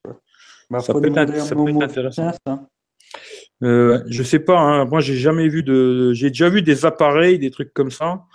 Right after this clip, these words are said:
Speaker 1: Hmm.
Speaker 2: Pour info, il y a trois niveaux de diabète. Euh, ouais, je sais peut-être, ouais, j'en connais que deux. Mon père, ça fait plus de vingt ans qu'il a le diabète à force de se piquer sans, ouais, c'est exactement ça. À force de te piquer au bout des doigts, t'as, t'as la sensibilité qui, qui part. Puis c'est vachement emmerdant, quoi.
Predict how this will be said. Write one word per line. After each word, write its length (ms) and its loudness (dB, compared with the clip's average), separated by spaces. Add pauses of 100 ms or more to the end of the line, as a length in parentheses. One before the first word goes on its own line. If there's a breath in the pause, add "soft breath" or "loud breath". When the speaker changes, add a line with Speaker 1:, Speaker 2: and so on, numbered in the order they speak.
(520 soft breath)
Speaker 1:
Hmm. 120 -8
Speaker 2:
Pour 140 -2
info, 340 -4
il 60 -2
y 20 0
a 60 -2
trois 260 -6
niveaux 260 -6
de 60 -16
diabète. 540 -6
Euh, 400 2
ouais, 40 2
je 100 -4
sais 140 -8
peut-être, 500 -6
ouais, 120 0
j'en 100 -4
connais 300 -2
que 100 -10
deux. 460 -4 (800 loud breath)
Mon 160 -2
père, 180 0
ça 140 -8
fait 100 -6
plus 200 -8
de 100 -8
vingt 260 -2
ans 380 -4
qu'il 240 -6
a 40 0
le 60 -6
diabète 580 -4
à 60 -6
force 300 -8
de 80 -6
se 100 -14
piquer 400 -2
sans, 340 -6
ouais, 180 2
c'est 120 0
exactement 540 0
ça. 160 0
À 60 2
force 200 -4
de 80 -2
te 80 -4
piquer 260 -6
au 40 4
bout 160 -6
des 120 0
doigts, 400 2
t'as, 160 0
t'as 140 -2
la 80 0
sensibilité 580 -6
qui, 480 -6
qui 140 -18
part. 460 2 (400 loud breath)
Puis 120 -16
c'est 120 -2
vachement 320 -2
emmerdant, 340 -4
quoi. 240 -12